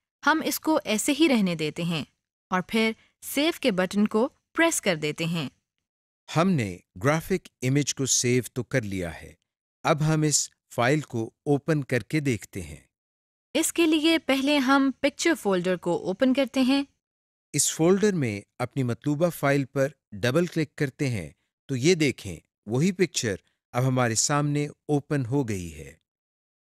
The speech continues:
Speaker 1: फाइल डाउनलोडिंग। इस सेक्शन में हम मुख्तलिफ फाइल्स को डाउनलोड करना सीखते हैं।
Speaker 2: डाउनलोड से मुराद एक रिमोट कंप्यूटर के डेटा को अपने कंप्यूटर में ट्रांसफर करना है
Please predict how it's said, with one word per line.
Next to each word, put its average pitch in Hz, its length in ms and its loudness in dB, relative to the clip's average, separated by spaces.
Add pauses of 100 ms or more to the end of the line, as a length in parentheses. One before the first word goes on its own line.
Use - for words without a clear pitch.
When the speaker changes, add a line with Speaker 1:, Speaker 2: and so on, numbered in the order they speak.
(120)
Speaker 1:
फाइल 277 440 2
डाउनलोडिंग। 233 760 2 (1000)
इस 254 100 0
सेक्शन 294 420 0
में 330 300 2
हम 240 240 4
मुख्तलिफ 294 480 0
फाइल्स 240 380 0
को 185 260 0 (160)
डाउनलोड 254 580 2
करना 185 300 0
सीखते 165 400 -6
हैं। 160 260 -6 (600)
Speaker 2:
डाउनलोड 175 640 2
से - 140 2
मुराद 107 540 0 (260)
एक 120 260 -2 (160)
रिमोट 123 540 0
कंप्यूटर 131 560 -2
के 110 120 -6
डेटा 104 360 -2
को 95 320 -6 (340)
अपने 185 380 0
कंप्यूटर 123 540 -2
में 117 220 -4
ट्रांसफर 139 460 -2
करना 101 340 -4
है 76 260 -16